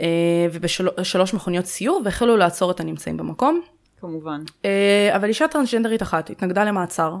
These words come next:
Speaker 1: והתחילה לזרוק בקבוקים על השוטרים.
Speaker 2: <laughs>
Speaker 1: יפ.
Speaker 2: זה גברת.
Speaker 1: ממש גברת. על פי דיווחי העדים, הקהל התאסף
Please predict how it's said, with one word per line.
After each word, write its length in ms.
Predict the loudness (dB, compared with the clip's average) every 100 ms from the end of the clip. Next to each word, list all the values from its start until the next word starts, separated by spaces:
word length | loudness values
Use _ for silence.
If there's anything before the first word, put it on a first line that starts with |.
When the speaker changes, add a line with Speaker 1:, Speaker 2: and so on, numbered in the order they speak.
| -8
Speaker 1:
והתחילה 340 | -10 -2 0
לזרוק 300 | 0 0 -2
בקבוקים 380 | -2 -4 -6 -4
על 60 | -4
השוטרים. 320 | -6 -10 -14 -14 _ _ -2
Speaker 2:
<laughs> 40 | -2 -4 -8 -14 -14 _ -8
Speaker 1:
יפ. 100 | -6 -8 -12 -12
Speaker 2:
זה 120 | -6 -4
גברת. 460 | 2 4 2 -4 -10 -6
Speaker 1:
ממש 340 | -4 -2 -2 -4
גברת. 380 | -8 -10 -12 -4 -4 -6 -2
על 100 | 0
פי 180 | 4 4
דיווחי 320 | 4 2 4
העדים, 520 | 6 6 4 0 -2 -2
הקהל 420 | -2 2 4 6
התאסף 520 | 4 -2 -2 -2 -2